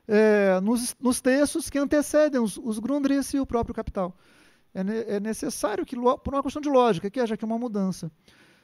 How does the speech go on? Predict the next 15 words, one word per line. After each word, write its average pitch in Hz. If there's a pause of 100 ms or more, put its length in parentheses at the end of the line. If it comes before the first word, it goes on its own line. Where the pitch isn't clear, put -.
(140)
É, 202
em 220
outros 214
momentos, 202
em 196
outros 180
textos, 233
eu 208
tentei 208
capturar 202
essa, 185
esse 180
giro, 196
essa 196
mudança, 233